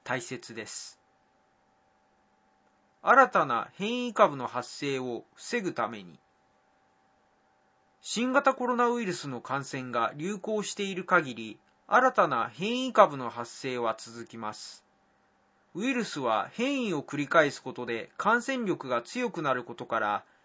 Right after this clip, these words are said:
いち早く感染の拡大を抑えることが新たな変異株の発生の抑制につながります。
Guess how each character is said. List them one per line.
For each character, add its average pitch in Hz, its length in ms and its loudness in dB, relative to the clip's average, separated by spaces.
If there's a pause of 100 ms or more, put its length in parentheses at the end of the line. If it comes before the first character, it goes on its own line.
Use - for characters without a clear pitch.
(180)
い 156 100 -12
ち - 100 -8
早 220 300 6
く - 300 -8 (120)
感 233 280 2
染 247 160 0
の 233 160 -2
拡 214 240 -4
大 220 240 6
を 208 60 0
抑 208 260 6
え 196 60 2
る 175 100 0
こ 139 120 -8
と 135 140 -6
が 113 260 0 (240)
新 254 220 8
た 240 140 6
な 135 120 -2
変 160 300 -4
異 185 80 -6
株 139 220 0
の 113 100 -8
発 131 280 -6
生 214 200 -2
の 202 100 -2
抑 170 220 -2
制 175 260 -2
に 156 140 -8
つ 143 140 -12
な 135 100 -2
が 127 100 2
り 117 100 -4
ま 107 180 -6
す。 - 320 -16